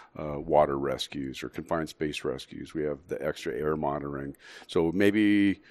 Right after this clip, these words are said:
we don't have to be assigned directly to be part of, uh,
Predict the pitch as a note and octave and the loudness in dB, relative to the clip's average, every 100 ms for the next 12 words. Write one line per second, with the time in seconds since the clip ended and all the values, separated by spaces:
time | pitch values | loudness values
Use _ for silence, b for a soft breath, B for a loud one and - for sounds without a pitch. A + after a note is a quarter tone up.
0 | b G2 F#2 F#2 E2+ F2+ E2 - F2+ E2+ | b 2 2 2 0 0 -2 0 0 0
1 | D#2+ D#2+ F2+ - F#2 D#2 D2+ E2 E2 - | -2 2 2 2 0 -2 -4 -4 -4 2
2 | F#2 F2 - F2 D#2+ D2+ - - D#2 D#2 | 4 4 2 0 0 -6 -20 -12 -8 -4
3 | D2 | -4